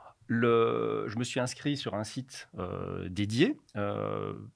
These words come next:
provenant d'un, d'un fournisseur, euh, spécialisé, euh, qui m'a en fait accompagné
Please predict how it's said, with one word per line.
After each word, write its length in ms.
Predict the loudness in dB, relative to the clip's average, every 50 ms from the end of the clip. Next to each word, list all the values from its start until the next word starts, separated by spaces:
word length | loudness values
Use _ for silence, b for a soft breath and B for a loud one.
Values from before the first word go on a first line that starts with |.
| _ _
provenant 340 | -8 -4 -2 -2 0 0 0
d'un, 180 | -2 -2 -4 -4
d'un 140 | -4 -4 -6
fournisseur, 720 | -6 -6 -8 -6 -6 -4 -4 -4 -2 -2 -2 -2 -4 -4
euh, 960 | -6 -6 -6 -6 -6 -6 -6 -8 -8 -10 -10 -12 -18 -20 -20 -20 -16 -12 -12
spécialisé, 800 | -8 -6 -4 -4 -4 -2 -4 -2 -2 0 2 2 2 2 0 -2 B B B B B B B
euh, 240 | -2 -2 0 -2
qui 180 | -4 -2 0 4
m'a 120 | 6 6
en 80 | 6 6
fait 200 | 4 0 -4 0 2
accompagné 640 | 0 2 2 0 0 2 2 2 2 2 0 0 -4